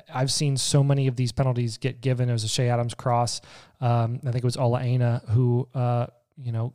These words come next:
was in the way and hit his arm, and, and I, you know, his arms are d-, detached from his body, and, and, you know, if, if consistency is the most important thing, that, that penalty gets given, 'cause I've seen that given so many times this season,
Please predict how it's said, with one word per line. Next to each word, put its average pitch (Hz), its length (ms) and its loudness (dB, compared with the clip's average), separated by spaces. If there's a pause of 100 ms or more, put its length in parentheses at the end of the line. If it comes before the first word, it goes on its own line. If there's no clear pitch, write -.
(160)
was 131 200 2
in 127 80 2
the 117 60 0
way 131 320 6
and 120 140 2
hit 123 120 2
his 117 160 0
arm, 135 320 2
and, 123 260 0 (100)
and 123 120 -2
I, 131 180 -4
you 131 200 -4
know, 120 120 -2
his 123 260 0
arms 127 260 0
are 123 60 0
d-, 117 180 -4
detached 127 400 -2
from 131 140 -4
his 120 80 -2
body, 120 460 2
and, 120 180 -2 (500)
and, 120 300 -2 (180)
you 131 140 -2
know, 127 100 4
if, 123 200 2
if 135 180 0
consistency 143 580 2
is 131 80 2
the 131 60 4
most 131 260 4
important 123 340 0
thing, 143 280 2
that, 131 320 0
that 139 160 0
penalty 147 260 8
gets 123 220 2
given, 117 360 0 (320)
'cause 127 140 2
I've 135 160 4
seen 156 220 2
that 139 180 2
given 131 480 2
so - 300 4
many 160 160 2
times 127 340 -2
this 120 140 -2
season, 113 500 -4